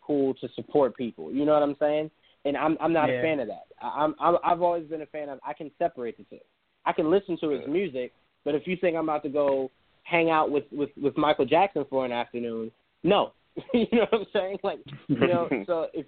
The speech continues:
Speaker 1: if I'll listen to College Dropout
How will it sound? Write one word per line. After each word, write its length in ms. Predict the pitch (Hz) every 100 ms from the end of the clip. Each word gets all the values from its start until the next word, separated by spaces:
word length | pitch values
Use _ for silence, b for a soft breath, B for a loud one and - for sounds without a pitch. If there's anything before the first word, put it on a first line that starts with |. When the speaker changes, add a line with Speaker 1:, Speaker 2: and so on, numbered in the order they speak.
| 165
Speaker 1:
if 120 | 165 139 _ _ _ _
I'll 140 | 170 196
listen 200 | 196 165
to 100 | 165
College 320 | 170 160 139 127
Dropout 540 | 175 185 143 127 127